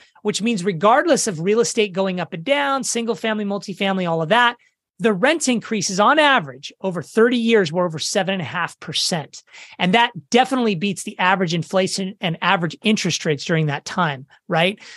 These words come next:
So you wanna be confident when you're investing in real estate that the money you're making is based on the rental income it produces, and the value of those assets is based on the rental income that it produces, right? And the efficiencies in operations, like lowering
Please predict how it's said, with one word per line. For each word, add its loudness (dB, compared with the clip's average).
So 4
you 2
wanna 4
be 2
confident -2
when -6
you're -2
investing -2
in -4
real -2
estate -4
that 0
the 0
money 2
you're 4
making 0
is -2
based 2
on 0
the -2
rental -2
income -4
it 0
produces, -2
and 2
the 2
value 4
of 0
those 2
assets -2
is -2
based 0
on 2
the 2
rental 2
income -2
that 0
it -4
produces, -6
right? 0
And 2
the 2
efficiencies -2
in 0
operations, 0
like -8
lowering 0